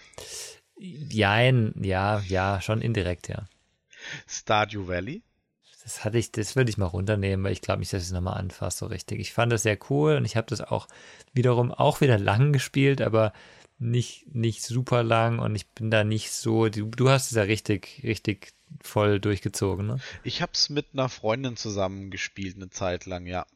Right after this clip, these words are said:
Speaker 2: Das war, äh, ganz nett. Da haben wir relativ weit gespielt. Ich war dann immer der Erkunder,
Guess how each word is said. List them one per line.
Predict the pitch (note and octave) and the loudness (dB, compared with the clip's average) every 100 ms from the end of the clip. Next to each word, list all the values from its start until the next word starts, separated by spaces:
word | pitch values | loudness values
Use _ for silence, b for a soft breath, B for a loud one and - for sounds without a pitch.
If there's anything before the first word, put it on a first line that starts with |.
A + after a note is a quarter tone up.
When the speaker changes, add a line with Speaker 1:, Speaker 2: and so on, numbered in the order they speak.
| _ | _
Speaker 2:
Das | - G2+ - G2 | -4 -2 -2 -6
war, | G2 F#2+ F#2 F#2 F#2 F#2 - F#2+ F2+ | -4 -2 -2 -2 -2 -4 -8 -10 -8
äh, | F2+ | -8
ganz | - F2+ - | -8 -6 -6
nett. | F2+ F2+ | -8 -6
Da | F#2 | -6
haben | G#2 | -2
wir | A2 | 0
relativ | D3 D#3 G#2+ | 0 -2 -6
weit | G2+ G2 - | -2 -2 -2
gespielt. | - - A#2+ B2+ G#2+ | -8 -10 -8 -8 -8
Ich | - | -4
war | G#2+ | -2
dann | G#2 G2 | -2 -4
immer | A2 G2+ | -6 -6
der | - G2 F#2+ | -4 -2 -2
Erkunder, | - - B2 D3+ D3+ C#3 | -4 -6 -8 -4 -4 -4